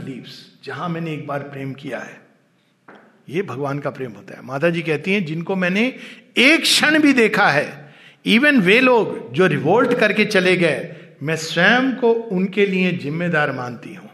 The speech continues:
सावित्री ऐसा प्रेम की, "मैं कैसे छोड़ दूं? मेरा स्वार्थ, मैंने अब उसको चुन लिया है, चुन लिया है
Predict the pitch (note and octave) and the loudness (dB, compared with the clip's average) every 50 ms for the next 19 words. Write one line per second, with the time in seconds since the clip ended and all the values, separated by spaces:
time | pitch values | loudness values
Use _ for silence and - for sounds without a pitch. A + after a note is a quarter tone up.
0 | - _ _ _ _ _ _ _ _ _ _ _ _ _ _ _ _ - - D3+ | -20 _ _ _ _ _ _ _ _ _ _ _ _ _ _ _ _ -12 -8 -8
1 | E3+ G3+ G#3 - - G3 F3 D3+ C#3+ - D#3 - - D3 C#3 C#3 - - C#3 C3+ | -6 -6 -6 -6 -2 -2 -2 -2 0 -2 -4 -4 -4 -6 -6 -6 -6 -8 -2 0
2 | F3+ B3+ C4+ - E4 C#4+ E4+ E4+ - - A#3+ G3 E3+ E3+ D3+ - - - - - | 0 0 0 0 0 0 0 -2 0 0 2 2 2 0 -2 -2 -6 -14 -20 -20
3 | - _ _ - C#3 D#3+ F3+ G#3+ B3 A3+ A3+ - A3 A3+ A#3+ A#3 A#3 - - - | -20 _ _ -2 2 4 4 6 4 4 2 2 4 4 4 2 0 -6 -14 -18
4 | - - - - _ _ _ _ _ _ _ _ _ _ _ _ B2 D3 G3+ C4 | -20 -20 -20 -20 _ _ _ _ _ _ _ _ _ _ _ _ 0 0 2 4
5 | D#4+ E4 D#4+ D#4+ C#4+ - C#4 F#4 F4+ F#4 D#4+ F4+ F#4 F4+ D#4+ C4 G#3 D#3+ B2+ - | 4 2 2 2 0 2 2 0 2 2 2 4 4 6 6 6 4 2 0 -4
6 | - - - - - - - _ _ _ _ - - A#3+ C4 B3 A3+ A3 G#3 F#3 | -8 -10 -14 -16 -20 -20 -20 _ _ _ _ -2 0 2 4 4 4 4 6 6
7 | E3+ E3 E3+ F3 | 6 6 4 4